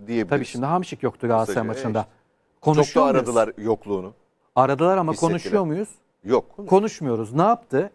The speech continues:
Speaker 2: İlk yarıda Hamşik'i çok aradı. İkinci yarıda orta saha yapısını değiştirip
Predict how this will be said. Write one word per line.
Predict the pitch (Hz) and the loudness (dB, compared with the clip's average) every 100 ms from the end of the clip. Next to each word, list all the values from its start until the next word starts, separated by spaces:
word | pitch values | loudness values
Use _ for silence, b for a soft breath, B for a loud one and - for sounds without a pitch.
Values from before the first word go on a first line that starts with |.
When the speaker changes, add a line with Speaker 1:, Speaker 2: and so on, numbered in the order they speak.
| - | -4
Speaker 2:
İlk | 202 - | -4 0
yarıda | 175 165 156 | 0 2 0
Hamşik'i | 170 175 165 170 | -2 -4 -10 -2
çok | 208 202 | 0 2
aradı. | 170 131 147 220 _ _ _ _ _ _ _ | 2 2 0 0 _ _ _ _ _ _ _
İkinci | 139 - 170 170 | -8 -2 0 4
yarıda | 190 165 | 4 4
orta | 160 160 170 | 4 2 -2
saha | - 156 | 2 2
yapısını | 151 151 - 180 185 | 2 -2 -4 0 2
değiştirip | 170 151 - 185 226 | 4 2 2 0 0